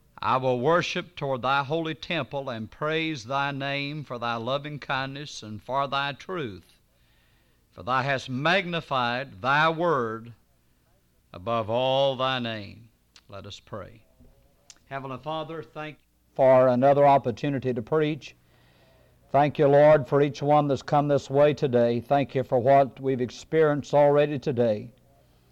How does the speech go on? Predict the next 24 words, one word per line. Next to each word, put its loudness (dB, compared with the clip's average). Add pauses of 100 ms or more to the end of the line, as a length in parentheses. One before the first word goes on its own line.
(340)
And -8
Lord, 6
I 8
pray 6
as 2
I 4
bring 2
the 2
message, 2
the -4
Spirit 0
of -2
God 6
would -4 (560)
enable 4
me 2
to 4
have 2
the 2
wisdom 2
that 2
I 6
need 0
and -6